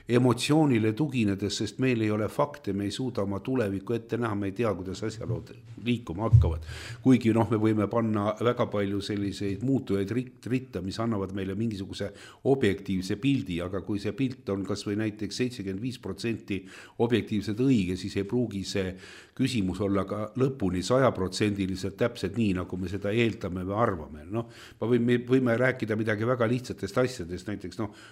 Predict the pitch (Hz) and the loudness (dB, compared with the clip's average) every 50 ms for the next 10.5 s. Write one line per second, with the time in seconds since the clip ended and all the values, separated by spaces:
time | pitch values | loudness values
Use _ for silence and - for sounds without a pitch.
0 | - _ 120 117 120 127 113 104 107 - 143 147 - - - - 107 101 101 98 | -6 _ -2 0 2 4 2 2 2 2 2 2 2 -2 -8 -4 -2 -2 0 0
1 | 95 101 98 - - - - - - _ - 104 104 104 - 147 151 135 120 107 | 0 -2 -2 -2 -6 -12 -20 -20 -16 _ 0 0 0 4 6 8 8 8 8 6
2 | 98 - 117 101 98 104 95 - 135 139 139 - - - 101 101 101 - 107 104 | 4 2 2 2 2 0 0 0 0 0 0 -2 -2 -2 -2 -2 -2 -2 -2 0
3 | 101 101 104 104 101 104 104 101 101 104 107 104 101 98 - 113 127 135 135 - | 2 2 2 2 0 -2 -2 -4 -4 -6 -4 -6 -4 -2 0 0 0 0 0 2
4 | 120 123 123 - - 104 92 98 104 120 113 - 104 - - 120 113 101 92 95 | 0 0 0 0 -2 -2 -2 0 0 -2 -2 -4 -8 -2 0 0 0 2 0 -2
5 | 113 117 110 113 110 - 123 123 120 - - 98 104 110 123 131 127 - 120 123 | -4 -4 -4 -4 -2 0 0 0 0 0 -4 -4 -2 -2 -2 -2 0 -2 0 2
6 | 123 104 - - 98 101 95 92 - - - - - 110 104 98 101 107 120 127 | 2 0 0 -2 -4 -4 -4 -6 -8 -12 -12 -2 0 0 2 2 4 4 4 4
7 | 120 113 98 101 113 107 107 104 98 - 127 120 101 82 82 82 90 85 - - | 4 4 2 2 0 0 -2 -4 -2 0 0 0 0 0 -4 -8 -10 -12 -14 -16
8 | _ - - - - - - - 95 104 120 139 156 147 - - 113 98 - 120 | _ -20 -20 -20 -20 -20 -6 -2 0 2 2 2 2 0 -2 -4 -6 -4 -2 -4
9 | 117 113 - 107 101 107 107 104 104 98 - - 107 104 104 110 135 147 139 - | -4 -2 -4 -6 -4 -4 -2 -2 -2 -2 -2 -2 0 0 2 2 0 0 -2 -4
10 | - - - 95 107 107 98 - - | -10 -10 -6 -4 -2 -2 -4 -4 -8